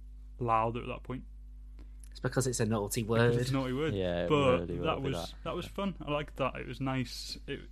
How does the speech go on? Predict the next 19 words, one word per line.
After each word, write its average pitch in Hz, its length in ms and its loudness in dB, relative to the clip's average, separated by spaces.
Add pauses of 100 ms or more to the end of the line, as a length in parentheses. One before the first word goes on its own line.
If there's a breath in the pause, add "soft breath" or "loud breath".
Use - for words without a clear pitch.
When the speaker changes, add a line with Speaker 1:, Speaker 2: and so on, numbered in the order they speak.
(120)
Speaker 1:
it 139 140 -8
felt 156 380 0 (400)
comforting. 117 640 -10 (420)
So, 110 220 -12 (220)
so 185 80 -4
yeah, 127 160 0
Speaker 2:
Oh, 98 60 -2
well. 104 160 -4
Speaker 1:
it's - 100 -10
nice 165 160 -4
to - 80 -10
hear 131 180 0
it - 60 -4
in 117 80 -4
this 120 120 -6
Speaker 2:
Well, 190 120 6
that's 104 200 4
Speaker 1:
environment. 101 260 -6
Speaker 2:
lovely. 101 140 -10